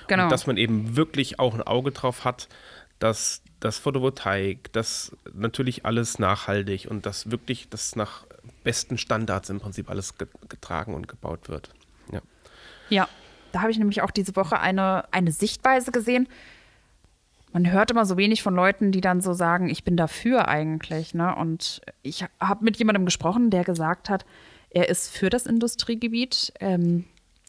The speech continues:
Speaker 1: arbeitet selber auch in der Branche und kann es dann teilweise nicht verstehen, warum Leute, ähm,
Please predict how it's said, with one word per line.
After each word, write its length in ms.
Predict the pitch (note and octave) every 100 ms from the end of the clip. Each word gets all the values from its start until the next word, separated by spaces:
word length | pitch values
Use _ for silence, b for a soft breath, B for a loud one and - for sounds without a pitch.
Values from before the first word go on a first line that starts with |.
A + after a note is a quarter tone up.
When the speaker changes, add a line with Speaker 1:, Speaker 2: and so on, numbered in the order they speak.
| - - -
Speaker 1:
arbeitet 460 | F3 G#3 G#3+ G#3+
selber 320 | G#3+ G#3 G#3+
auch 120 | G3 G#3+
in 100 | G3+
der 80 |
Branche 440 | G3 - G3 G#3+ G#3+
und 120 | G#3
kann 160 | - G3
es 80 |
dann 140 | - F#3+
teilweise 360 | F#3 F#3+ F#3+
nicht 140 | G3 F#3
verstehen, 340 | A3 - G3
warum 240 | G3 F#3 F3
Leute, 460 | F3 F#3+ A3 G3
ähm, 300 | - F3 F3+